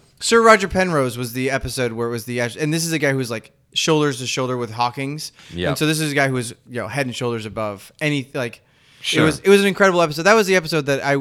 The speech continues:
Speaker 1: I kind of wish that we had listened to, although it would be, wouldn't be very representative of the Joe Rogan podcast in,
Speaker 2: Right.
Speaker 1: as, in total.
Speaker 2: Okay.
Speaker 1: But, uh, 'cause I th-, I think that it does seem like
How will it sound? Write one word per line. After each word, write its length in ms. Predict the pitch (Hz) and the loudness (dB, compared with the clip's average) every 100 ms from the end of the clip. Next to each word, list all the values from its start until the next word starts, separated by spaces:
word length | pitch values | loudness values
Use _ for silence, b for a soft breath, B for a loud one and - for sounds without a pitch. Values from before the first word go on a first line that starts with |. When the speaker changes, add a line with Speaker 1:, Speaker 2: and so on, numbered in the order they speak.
| - | -2
Speaker 1:
I 120 | 139 | -4
kind 280 | - 165 160 | 0 0 0
of 60 | 151 | -2
wish 200 | 160 - | -4 -4
that 100 | 160 | -4
we 80 | |
had 80 | 165 | -6
listened 220 | 160 160 | -6 -8
to, 80 | 170 | -4
although 180 | 165 160 | 0 2
it 60 | 160 | 2
would 160 | 165 | 0
be, 160 | 156 156 | -2 -4
wouldn't 320 | 160 175 175 | -2 -2 -2
be 80 | 160 | -4
very 240 | 147 147 | -2 -2
representative 640 | 127 135 127 127 127 123 113 | -2 -4 -6 -6 -6 -6 -6
of 260 | 127 117 107 | -6 -8 -8
the 80 | |
Joe 140 | 113 117 | -8 -8
Rogan 240 | 113 107 | -8 -10
podcast 500 | 104 110 107 107 - - - | -10 -12 -10 -12 -14 -20 -10
in, 100 | 98 | -2
Speaker 2:
Right. 220 | 92 87 | 0 0
Speaker 1:
as, 180 | 131 127 | 0 -4
in 180 | - 123 | -6 -10
total. 380 | 117 113 76 - b b | -8 -10 -10 -16 b b
Speaker 2:
Okay. 400 | 90 - 87 95 117 - | -8 -4 -2 -4 -6 -2
Speaker 1:
But, 260 | 135 123 | -2 0
uh, 120 | 135 - 185 | -2 -2 -4
'cause 140 | 208 | 0
I 100 | 208 | 0
th-, 180 | 208 - | -2 -6
I 100 | 185 | -6
think 260 | 185 247 254 | -6 -8 -6
that 240 | 196 175 - | -8 -8 -10
it 140 | 165 | -4
does 240 | 208 226 | -2 -2
seem 280 | - 254 247 | -4 -4 -2
like 360 | 156 135 - | -2 -4 -6